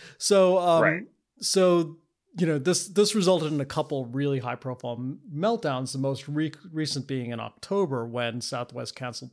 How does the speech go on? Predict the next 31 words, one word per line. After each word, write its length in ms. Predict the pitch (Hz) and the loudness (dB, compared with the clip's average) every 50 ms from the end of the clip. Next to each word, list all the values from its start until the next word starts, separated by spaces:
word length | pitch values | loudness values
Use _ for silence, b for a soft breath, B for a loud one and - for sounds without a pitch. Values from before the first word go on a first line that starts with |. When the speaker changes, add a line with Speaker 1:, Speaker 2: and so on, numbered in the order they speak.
| _ - | _ -2
Speaker 1:
thousands 420 | - 214 185 165 139 127 135 117 | 0 2 2 2 0 -2 -4 -6
of 100 | 123 113 | -6 -10
flights 300 | - - 127 123 117 - | -8 -6 -6 -6 -6 -8
because 300 | - 135 120 - 127 117 | -12 -14 -12 -12 -12 -12
of 100 | 123 113 | -12 -14
storms 640 | - - - - - - 135 131 127 123 123 120 110 | -14 -16 -12 -12 -10 -8 -6 -6 -6 -6 -6 -8 -10
in 440 | - 135 127 120 120 117 113 117 120 | -10 -12 -10 -10 -10 -10 -10 -12 -14
Florida. 920 | - - - _ - - - 131 123 127 127 - - - - - - - _ _ | -14 -18 -20 _ -20 -16 -10 -8 -8 -8 -8 -10 -12 -14 -14 -16 -16 -18 _ _
Did 100 | - 151 | -16 -14
I 60 | 151 | -12
get 160 | 151 156 151 | -12 -12 -10
that 120 | - 170 165 | -10 -8 -6
right? 200 | 170 170 170 170 | -6 -4 -4 -4
It 60 | 175 | -2
was 180 | 170 165 139 143 | 0 0 -2 -2
Florida, 320 | - 131 135 - - 127 | -6 -12 -10 -6 -2 2
right? 60 | 123 | 4
Speaker 2:
Yes, 400 | 120 98 87 - - - - - | 6 6 4 2 -4 -10 -10 -10
Florida. 400 | - - 117 110 101 98 92 175 | -6 0 0 2 2 2 2 2
Speaker 1:
Yeah. 80 | 143 113 | 2 0
Speaker 2:
It 20 | |
was 140 | - 226 - | -2 -6 -10
Florida. 420 | - - 104 95 90 87 - - - _ _ _ _ _ - - | -8 -8 -6 -6 -6 -8 -10 -14 -16 _ _ _ _ _ -20 -12
Speaker 1:
Storms 280 | - - 196 185 175 170 | -2 2 2 2 2 2
in 100 | 170 - | -2 -2
Florida, 300 | - 151 139 131 123 123 | -2 -2 -2 -2 -2 -4
where, 520 | 131 131 165 175 175 175 170 156 - B B B B B | -2 2 4 6 6 6 4 4 0 B B B B B
you 100 | B 175 | B 2
know, 260 | 165 160 147 - - - - | 2 2 2 0 -2 -4 -2
each 420 | 208 208 208 - - - - - - _ | 0 0 0 0 -2 -6 -6 -8 -10 _
forty 360 | - - 190 196 214 220 208 | -10 0 4 4 4 4 0